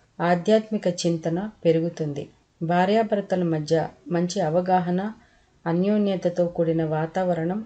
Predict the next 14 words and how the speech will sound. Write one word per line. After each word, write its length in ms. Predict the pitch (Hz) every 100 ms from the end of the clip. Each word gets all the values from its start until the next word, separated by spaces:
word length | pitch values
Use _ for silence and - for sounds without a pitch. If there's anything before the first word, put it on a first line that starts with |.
| -
ఉంటుంది. 520 | 165 160 156 139 160 - _ _ -
వ్యవసాయదారులకు 1040 | 175 196 233 233 196 185 170 170 180 190 -
పంటల 320 | 165 175 208
మీద 260 | 214 208 175
రాబడి 480 | 156 160 165 170 190
లాభసాటిగా 840 | 165 160 180 190 185 170 156 196
ఉంటుంది. 600 | 196 147 - 147 139 - _ _ _ -
అర్ధాష్టమ 640 | 165 170 214 220 - 214
శని 320 | 180 175 180
దోష 300 | 190 190 180
కారణంగా 800 | 175 165 160 175 170 160 165 185 - _ _ _ -
ఏదో 300 | 180 180 190
తెలియని 420 | 180 175 180 208
భయాలు, 640 | 175 151 165 175 175 190